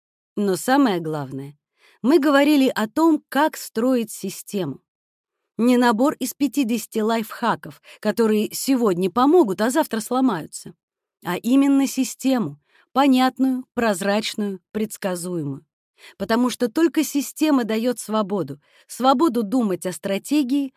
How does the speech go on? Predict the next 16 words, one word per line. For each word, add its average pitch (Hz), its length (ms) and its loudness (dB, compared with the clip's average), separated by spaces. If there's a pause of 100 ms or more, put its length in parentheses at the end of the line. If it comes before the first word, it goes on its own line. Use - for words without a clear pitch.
(160)
а 277 120 2
не 311 140 4
о 294 100 2
том, 254 380 0
где 196 260 -2
взять 175 300 -4
деньги 160 340 -4
на 156 140 -2
зарплату. 185 600 -10 (1500)
Предпринимательство — 277 1000 2
это 262 240 0
дорога, 226 520 0
полная 233 480 -2
вызовов 254 600 -2
и 240 120 -4
возможностей. 185 1000 -6